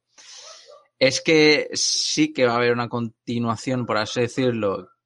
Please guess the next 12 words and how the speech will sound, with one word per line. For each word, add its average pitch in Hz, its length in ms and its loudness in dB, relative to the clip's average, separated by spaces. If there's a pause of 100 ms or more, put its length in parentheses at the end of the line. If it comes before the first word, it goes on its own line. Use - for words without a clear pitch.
(140)
que 113 140 -6
salte 139 420 -2
a 101 100 -2
una 117 260 -4
nueva 113 800 -2
aventura, 127 920 -2 (1000)
pero 139 340 4
evidentemente 131 1160 -2 (760)
está 123 680 -2 (440)
algo 127 320 4
relacionada 104 680 -6
con, 101 440 -16